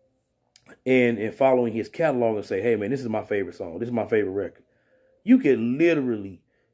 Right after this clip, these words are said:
just kinda do that with Tupac with ease. And that's not easy with most artists,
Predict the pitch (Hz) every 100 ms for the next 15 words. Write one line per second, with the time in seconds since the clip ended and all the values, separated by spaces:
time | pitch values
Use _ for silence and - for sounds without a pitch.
0 | _ _ 98 147 - 147 131 98 95 131
1 | 123 110 98 - 160 131 127 113 92 92
2 | - 120 120 98 87 - 107 165 156 151
3 | 113 131 147 120 110 95 113 110 - 107
4 | 123 101 -